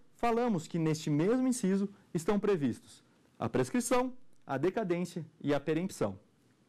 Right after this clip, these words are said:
Guardamos a prescrição para falar sobre todos os seus temas nessas últimas três aulas do Saber Direito. Na aula de hoje,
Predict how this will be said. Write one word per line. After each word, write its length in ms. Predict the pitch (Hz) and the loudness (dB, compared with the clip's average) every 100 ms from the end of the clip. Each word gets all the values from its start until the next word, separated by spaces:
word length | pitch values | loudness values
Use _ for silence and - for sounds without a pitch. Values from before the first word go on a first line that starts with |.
| _ _ _ 131 | _ _ _ 0
Guardamos 460 | 185 202 262 262 | 0 2 0 -2
a 60 | 254 | -2
prescrição 640 | 208 196 170 - 196 226 - _ - | -2 -2 -4 -2 -2 -2 -6 _ -4
para 220 | 202 202 | -2 0
falar 320 | 190 180 175 | -2 0 -2
sobre 300 | 165 180 156 | -2 -4 -4
todos 480 | 156 262 294 240 220 | -4 -2 -2 -2 -4
os 40 | |
seus 180 | - 185 | -2 -2
temas 400 | - 202 240 233 - - | 0 0 0 -2 -10 -12
nessas 340 | - 170 180 160 | -4 0 0 0
últimas 380 | 240 - 233 220 | 0 2 0 0
três 400 | - 285 269 196 | -2 2 2 2
aulas 400 | 185 202 214 - - - _ _ | 2 0 -2 -8 -20 -20 _ _
do 120 | - | -2
Saber 280 | 196 214 196 | 0 2 2
Direito. 440 | 196 165 98 - - _ _ _ _ _ _ | 2 2 0 -2 -20 _ _ _ _ _ _
Na 180 | 226 233 | 0 2
aula 200 | 180 170 | 4 2
de 100 | 170 | 2
hoje, 320 | 220 247 226 | 4 2 0